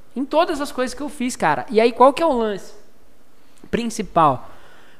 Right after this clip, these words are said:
Hoje, nesse modelo de negócio, o Conrado,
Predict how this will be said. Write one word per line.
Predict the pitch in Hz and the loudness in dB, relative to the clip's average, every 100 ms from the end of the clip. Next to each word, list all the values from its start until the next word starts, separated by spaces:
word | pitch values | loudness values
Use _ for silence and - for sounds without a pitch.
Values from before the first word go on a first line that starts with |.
| - | 6
Hoje, | 226 285 359 277 196 180 | 10 12 12 10 10 6
nesse | 202 311 - 269 | 6 4 4 2
modelo | 247 208 214 214 | 4 6 6 6
de | 190 | 0
negócio, | 220 185 156 190 240 - - - - - - - - - - | 0 0 4 6 4 2 -6 -12 -16 -16 -18 -16 -16 -16 2
o | 196 | 2
Conrado, | 196 294 320 214 208 226 262 302 | 4 4 6 4 4 4 2 -2